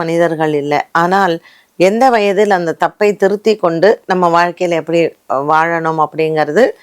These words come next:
நம்ம புத்தியை நம்ம யூஸ் பண்ணி பண்றது தான். இதுல சந்திரன் வந்து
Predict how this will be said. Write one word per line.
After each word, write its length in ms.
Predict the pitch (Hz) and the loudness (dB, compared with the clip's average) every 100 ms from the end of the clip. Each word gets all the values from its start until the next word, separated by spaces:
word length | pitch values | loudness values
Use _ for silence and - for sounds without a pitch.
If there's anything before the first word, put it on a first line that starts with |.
| _ _ 185 | _ _ -4
நம்ம 220 | 196 190 175 | -2 -2 0
புத்தியை 360 | 185 175 220 208 | -2 0 2 2
நம்ம 120 | 180 165 160 | -2 -4 -4
யூஸ் 160 | 170 - | -4 -4
பண்ணி 180 | 160 160 160 | -6 -4 -6
பண்றது 380 | 147 143 139 135 135 | -10 -8 -10 -8 -4
தான். 160 | 147 - - - - | -4 -4 -12 -20 -2
இதுல 180 | 208 202 196 202 | 2 2 2 0
சந்திரன் 400 | 208 254 254 220 | 0 -2 -2 -2
வந்து 140 | 196 | -2